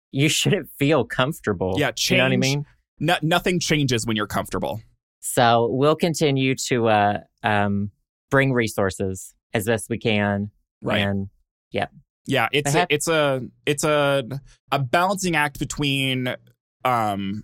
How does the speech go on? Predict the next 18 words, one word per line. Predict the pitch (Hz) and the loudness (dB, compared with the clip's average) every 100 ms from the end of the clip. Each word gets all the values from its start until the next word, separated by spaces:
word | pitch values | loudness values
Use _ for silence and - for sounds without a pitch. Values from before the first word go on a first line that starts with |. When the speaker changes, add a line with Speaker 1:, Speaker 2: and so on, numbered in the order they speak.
| 123 | -4
Speaker 2:
giving | 151 151 165 160 | -2 0 -2 -2
resources | 143 131 127 143 139 160 156 156 143 - | -2 -2 0 0 -2 0 0 0 -2 -2
and | 127 - | -2 0
also, | 120 127 - 131 120 | 2 2 0 0 0
like, | 113 107 | 0 -2
lifting | 117 113 117 113 - 120 110 104 101 101 - | -4 -2 -2 -2 -2 -2 -2 -4 -6 -8 -8
Black | 107 92 - | -4 -4 -4
voices, | 87 78 64 58 - - - _ _ _ _ | -6 -6 -6 -6 -4 -6 -8 _ _ _ _
you | - | -2
know? | 110 101 98 | 0 2 4
Speaker 1:
Right, | 180 120 | 4 4
Speaker 2:
Because, | - - | 0 -4
like, | 123 | -2
Speaker 1:
for | 117 | 2
Speaker 2:
you | 143 | 0
Speaker 1:
sure. | - 151 120 - - _ _ - | 2 2 2 -2 -8 _ _ -4
Speaker 2:
'cause, | 147 | -2
like, | 156 | 0